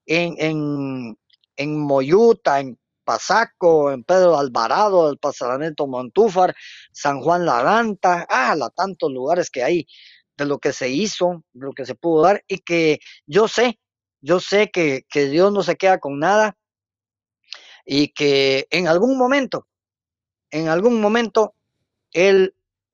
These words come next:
aparte de sus bendiciones que a diario nos da,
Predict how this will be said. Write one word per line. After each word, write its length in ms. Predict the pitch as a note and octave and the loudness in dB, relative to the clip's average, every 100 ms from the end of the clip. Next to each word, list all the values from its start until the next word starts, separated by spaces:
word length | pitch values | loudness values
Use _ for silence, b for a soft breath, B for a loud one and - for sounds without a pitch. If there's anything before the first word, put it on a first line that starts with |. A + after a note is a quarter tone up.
| - | -8
aparte 420 | B2 F3+ F#3+ G3+ | -2 -2 0 2
de 80 | D#3 | 2
sus 140 | C#3+ | 0
bendiciones 560 | C#3+ C#3 B2+ F#3 G3 E3 | -4 -6 -4 -4 -4 -2
que 80 | D3+ | 0
a 100 | D3+ | 2
diario 400 | F3 G3 G3 E3+ | 4 4 2 0
nos 220 | D3 B2+ | -4 -2
da, 220 | F3+ G#3+ | -2 -2